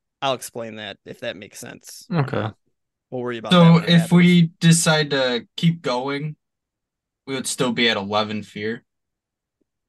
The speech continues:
Speaker 1: Basically, yeah. So if you
Speaker 3: Okay.
Speaker 1: go in at eleven, you get a point. It kills you. You could, you'll come back and then you'll just have eleven.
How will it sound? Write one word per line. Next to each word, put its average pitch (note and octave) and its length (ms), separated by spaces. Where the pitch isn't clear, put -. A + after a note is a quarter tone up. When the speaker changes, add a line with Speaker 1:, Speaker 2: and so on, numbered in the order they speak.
Speaker 1:
Basically, C3 540
yeah. G2+ 200
So - 160
if C3+ 100
you C#3 60
Speaker 3:
Okay. C3 60
Speaker 1:
go D3 200
in D3 80
at C3+ 120
eleven, B2+ 560
you B2 140
get B2+ 200
a A#2+ 60
point. B2+ 360
It C#3 100
kills B2+ 260
you. C3 260
You B2 180
could, A#2+ 280
you'll B2 160
come B2 180
back A#2+ 280
and A#2 100
then A2+ 80
you'll A2 120
just A2+ 140
have A#2+ 140
eleven. G#2 400